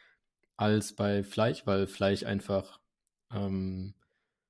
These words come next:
Emissionen ausstoßt, also die Tiere stoßen halt Emissionen aus und, ah, ich glaube, das habe ich mir auch nicht aufgeschrieben, was genau, es gibt noch mehr Faktoren, die da mit reinspielen, weswegen Fleisch mehr Emissionen ausstößt.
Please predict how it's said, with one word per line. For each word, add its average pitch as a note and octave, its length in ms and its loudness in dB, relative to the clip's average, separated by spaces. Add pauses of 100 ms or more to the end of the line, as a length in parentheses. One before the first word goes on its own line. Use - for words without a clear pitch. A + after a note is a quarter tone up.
(720)
Emissionen A#2+ 340 6
ausstoßt, B2 480 4
also G#2 220 4
die G2+ 120 0
Tiere A#2+ 280 4
stoßen A2+ 280 -2
halt G#2 140 -2
Emissionen A2+ 520 0
aus A2+ 380 -2
und, G2 800 -2 (920)
ah, A2 300 0 (160)
ich A#2 120 -6
glaube, B2+ 200 4
das - 200 -4
habe A2 100 2
ich G#2 60 2
mir G#2+ 120 2
auch G#2 40 2
nicht G2+ 140 0
aufgeschrieben, G2+ 480 -4
was - 160 -6
genau, G2 240 0
es F#2 100 -6
gibt - 160 -8
noch G2 80 -4
mehr G2 160 -2
Faktoren, G2 440 -6
die F#2+ 40 -10
da G2 140 -6
mit F#2+ 180 -6
reinspielen, G2 440 -4
weswegen G2 320 -4
Fleisch F#2+ 420 -6
mehr F#2+ 220 -4
Emissionen G2+ 420 -6
ausstößt. G#2 600 -8